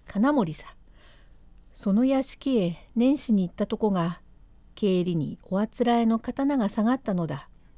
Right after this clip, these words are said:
それが先祖から伝わるとこのめっぽうにいいものなんだそうだ。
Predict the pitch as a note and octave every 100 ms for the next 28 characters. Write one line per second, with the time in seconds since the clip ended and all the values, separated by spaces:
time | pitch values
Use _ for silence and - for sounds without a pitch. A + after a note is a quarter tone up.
0 | - - - - - - - F#3+ F#3 F#3
1 | F#3 - - - - B3+ B3+ A3 F3+ D#3
2 | C3+ C#3 - G3+ G3 G3+ G3 A3 F3 E3+
3 | D#3+ - - - - F#3 A3+ C#4+ - A3
4 | F#3+ E3+ D#3+ - B3+ D4+ A3 G#3 F#3+ F3+
5 | F3 - F3+ E3+ D#3 D#3+